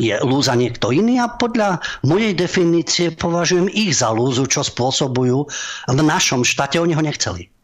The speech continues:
Nechcel ho ani on, ani jeho synačko, nechce ani celý tieto, tento spolok, ktorý je týchto europoidov, lebo Európania sme, oni sú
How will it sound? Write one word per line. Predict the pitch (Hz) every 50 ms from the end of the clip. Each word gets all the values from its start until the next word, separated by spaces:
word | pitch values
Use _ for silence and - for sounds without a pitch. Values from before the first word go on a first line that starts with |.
| - - - - - _ - - -
Nechcel | 202 220 - - - 196 156
ho | 135 143 131 131 131
ani | 135 117 120 147
on, | 180 196 180 156
ani | 139 139 135
jeho | 120
synačko, | 110 - - 156 151 143 135 - - - - 123 123 123 - - - - - 131
nechce | 127 113 - - - 131
ani | 110 113 113 110 107 107 - - - -
celý | - 151 139 123
tieto, | - 123 110 - 104 107 107
tento | - 123 107 104 - 92
spolok, | - - - - 143 139 131 - - - -
ktorý | - 131 107 101 98 98 110
je | 127 135 131 131 - - - - - - -
týchto | 117 110 - - 123 104 - -
europoidov, | - 135 120 131 127 120 - 131 120 123 123 113 120 113 113 113 117 110
lebo | 110 110 127 127
Európania | 123 127 135 123 120 123 131 123 120 120 113 -
sme, | - 131 123 113
oni | 104 110 110 107 104
sú | - - 101 101